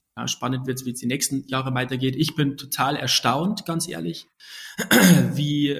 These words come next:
wie, wie der Immobilienmarkt auf diesen historischen Zinsschritt reagiert hat. Ja,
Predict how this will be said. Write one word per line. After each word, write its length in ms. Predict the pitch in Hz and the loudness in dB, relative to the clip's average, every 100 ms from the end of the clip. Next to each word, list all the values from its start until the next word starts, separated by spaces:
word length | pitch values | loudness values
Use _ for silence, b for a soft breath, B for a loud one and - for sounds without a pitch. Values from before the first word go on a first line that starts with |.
| 139 | -4
wie, 360 | 147 143 139 131 | -4 -2 -2 -4
wie 80 | 135 | -8
der 140 | 135 | -6
Immobilienmarkt 800 | 135 135 135 160 143 127 139 - | -6 -4 -4 -4 -2 -4 -4 -6
auf 100 | 131 | -12
diesen 480 | - 131 131 131 131 - | -12 -4 -4 -4 -6 -8
historischen 680 | 131 - 165 160 143 139 - | -6 -2 0 0 -2 -4 -4
Zinsschritt 760 | - 170 180 180 - 151 - | 0 2 2 0 0 -4 -4
reagiert 480 | 139 123 131 165 175 | -4 -4 0 -2 0
hat. 300 | 175 180 - 143 | -4 -4 -8 -12
Ja, 320 | 131 143 | -10 -10